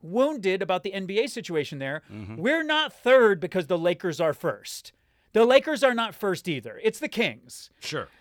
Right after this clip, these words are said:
Speaker 1: The Los Angeles Kings are number one with what they get, but then it is the L word, and then it is us.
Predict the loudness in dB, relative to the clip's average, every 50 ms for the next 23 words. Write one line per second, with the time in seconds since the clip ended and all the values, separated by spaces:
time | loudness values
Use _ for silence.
0 | _ _ 0 0 2 2 2 0 0 -2 -2 -2 -2 -2 -4 -6 -6 -6 -6 -6
1 | -4 -2 -2 -4 -4 -4 -4 -2 -2 0 0 0 0 2 0 -2 -4 -4 -4 -6
2 | -6 -4 -2 -4 -4 -2 -4 -6 -6 -4 -4 -4 -2 -4 -4 -8 _ -4 -2 -2
3 | 0 0 -2 -2 -2 -2 -2 -2 -2 -4 -4 -6 -10 -16 -18 -20 _ _ _ _
4 | _ _ _ -4 -4 0 2 4 4 4 4 2 2 0 0 -2 -4 -6 -6 -8
5 | -10 _ -6 -2 0 0 0 0 -2 -6 -8 -4 -4 -4 -4 -4 -8 -12